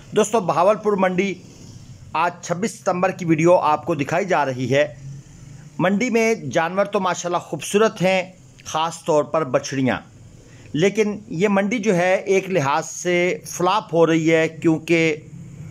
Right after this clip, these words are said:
एक तो पहले यहाँ पर टैक्स काफ़ी था, दूसरा जो अब माल बेचने आता है उससे भी दो सौ रुपये फ़ी जानवर के हिसाब से पैसे लिए जा रहे हैं। चलिए आपको रेट्स का ज़रा आइडिया देता हूँ।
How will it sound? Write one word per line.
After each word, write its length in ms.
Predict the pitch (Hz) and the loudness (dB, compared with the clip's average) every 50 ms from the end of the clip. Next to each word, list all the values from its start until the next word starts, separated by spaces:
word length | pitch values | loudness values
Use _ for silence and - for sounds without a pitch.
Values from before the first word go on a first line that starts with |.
| - - - - - | -14 -16 -10 -2 0
एक 200 | 170 165 170 - | 0 0 2 0
तो 60 | 180 | -2
पहले 260 | 180 180 180 185 208 220 | 0 2 2 2 2 2
यहाँ 220 | 202 190 180 190 | 2 2 0 0
पर 200 | 185 196 190 - | 0 -2 -4 -2
टैक्स 280 | 165 190 185 - - - | -2 -2 -2 -2 -6 -4
काफ़ी 300 | - 180 175 175 190 202 - | -2 -2 -2 -2 -2 -4 -2
था, 180 | - 185 180 175 - - - - - - - - - - | 0 0 -2 -2 -4 -8 -14 -16 -16 -16 -16 -16 -14 -10
दूसरा 520 | 143 131 143 202 196 - - 180 180 165 160 | -4 0 2 2 2 0 0 0 0 0 0
जो 200 | 139 127 147 185 | -2 0 2 4
अब 260 | 196 - - 156 175 170 | 4 4 4 0 0 0
माल 300 | 175 170 160 160 175 180 | 0 0 2 2 0 -2
बेचने 440 | 147 139 160 175 180 180 - 208 254 233 | -2 0 0 0 0 0 -2 0 0 2
आता 280 | 196 175 170 - 180 165 | 2 0 -2 -2 -2 0
है 200 | 160 175 180 185 - | 2 2 2 2 0
उससे 320 | - 220 - - - 226 226 | -2 -4 -4 0 2 2 2
भी 120 | 202 226 180 | 2 2 0
दो 200 | 160 180 180 175 | 2 2 2 2
सौ 140 | - - 190 | 2 0 -4
रुपये 240 | - 156 190 180 | -2 2 2 0
फ़ी 200 | 175 - 175 185 175 | 2 0 -2 -2 0
जानवर 340 | 143 160 151 151 160 165 160 | 0 0 0 0 0 -4 -2
के 120 | - 165 | -2 -2
हिसाब 360 | 143 147 139 - 139 135 135 | -2 -2 -2 -2 -2 -2 -2
से 140 | - - 151 | -2 -4 -4
पैसे 280 | 143 - 135 123 - 143 | 0 0 0 0 0 -4
लिए 200 | 127 107 113 107 | -2 0 0 0
जा 160 | 95 101 92 | 0 0 0
रहे 240 | 90 92 87 95 95 | 0 -2 -2 -2 -2
हैं। 180 | 90 92 92 87 - - - - - - - - - - - - - - - - - | -2 -2 -4 -4 -8 -12 -18 -20 -20 -20 -20 -20 -20 -20 -20 -20 -20 -20 -20 -6 -4
चलिए 240 | 302 320 233 240 247 | -2 -2 0 0 0
आपको 320 | 226 196 - - - 214 | 0 0 -2 -2 -2 0
रेट्स 280 | 202 185 196 190 - - | 2 2 0 0 -2 -4
का 140 | - 220 208 | -4 -6 -4
ज़रा 160 | 180 185 175 | -4 -4 -4
आइडिया 280 | 147 160 160 185 220 214 | -2 -2 -2 -2 -2 -2
देता 260 | 190 160 - - 143 | -2 -4 -2 -2 -2
हूँ। 160 | 143 151 175 | -2 -2 -4